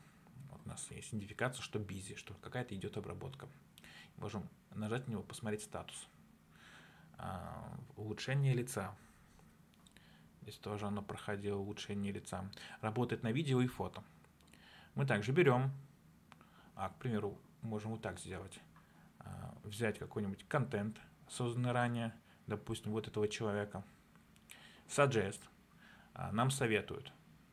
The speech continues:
А, первое — сепаратор. А, если видно, что в, есть странное движение губ, то, возможно, нужно удалить, э, шум.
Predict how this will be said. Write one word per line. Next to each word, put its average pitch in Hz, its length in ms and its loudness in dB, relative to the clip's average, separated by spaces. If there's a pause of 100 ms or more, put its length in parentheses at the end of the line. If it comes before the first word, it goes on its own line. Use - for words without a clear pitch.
(120)
А, - 360 -8
первое — 107 380 4
сепаратор. - 580 4 (520)
А, 101 260 -2 (100)
если 156 280 4
видно, 123 280 4
что 107 640 8
в, 101 580 -2 (320)
есть 120 200 2
странное 123 280 4
движение 110 380 2
губ, 208 240 4 (140)
то, 190 100 4
возможно, 123 400 6
нужно 113 260 2
удалить, 101 420 0
э, 85 260 -4
шум. - 300 -4